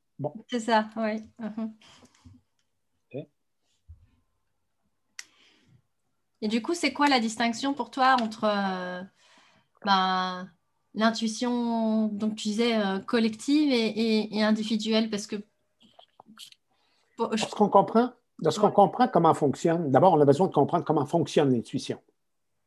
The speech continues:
Speaker 1: Qu'est-ce que c'est l'intuition ? Comment fonctionne l'intuition ? Et lorsqu'on comprend comment fonctionne l'intuition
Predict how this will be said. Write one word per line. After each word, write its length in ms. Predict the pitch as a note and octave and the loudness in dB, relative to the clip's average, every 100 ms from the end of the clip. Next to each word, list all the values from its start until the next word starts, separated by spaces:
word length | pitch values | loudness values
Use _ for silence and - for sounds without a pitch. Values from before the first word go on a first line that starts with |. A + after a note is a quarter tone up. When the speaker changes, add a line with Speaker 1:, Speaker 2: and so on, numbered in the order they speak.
| _ | _
Speaker 1:
Qu'est-ce 180 | D#3+ - | -4 2
que 80 | D3+ | 2
c'est 180 | - A#2 | 4 2
l'intuition ? 480 | G#2 - G2+ G#2+ - _ _ _ _ - | 2 -8 -14 -14 -20 _ _ _ _ -6
Comment 200 | A#2+ G#2+ | -6 -4
fonctionne 520 | - B2 - F#3 B3 | -6 -6 -4 -2 0
l'intuition ? 500 | F#3 - D3 - F#3+ - _ _ _ _ _ _ _ _ _ | -2 -4 -10 -6 -8 -8 _ _ _ _ _ _ _ _ _
Et 400 | - B2 D3 - _ D3 | 4 6 6 2 _ 2
lorsqu'on 380 | F#3 - F3 | 2 4 -2
comprend 460 | C#3+ E3 D3+ G3+ G#3 | 4 4 4 2 0
comment 360 | - C#3 C3+ - | 2 0 0 -2
fonctionne 580 | - C#3 - G3+ C4 A3+ | 0 0 4 4 4 0
l'intuition 640 | D#3+ - E3 - G#3 C#4 | -4 -6 -6 2 2 0